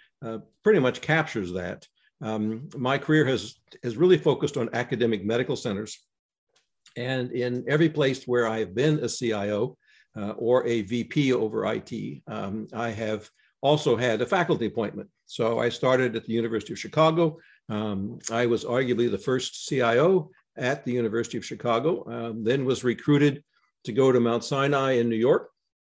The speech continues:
and eventually Sinai, uh, moved on with, uh, New York Presbyterian,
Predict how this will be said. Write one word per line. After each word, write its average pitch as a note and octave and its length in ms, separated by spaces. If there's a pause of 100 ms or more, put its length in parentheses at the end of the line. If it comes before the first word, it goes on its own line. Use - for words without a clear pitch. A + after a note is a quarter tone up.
(100)
and B2+ 360
eventually C3+ 480
Sinai, C3 560 (360)
uh, A#2 340
moved A#2 360
on B2+ 220
with, A2 340
uh, A#2 220
New A#2+ 140
York C3+ 240
Presbyterian, E3+ 720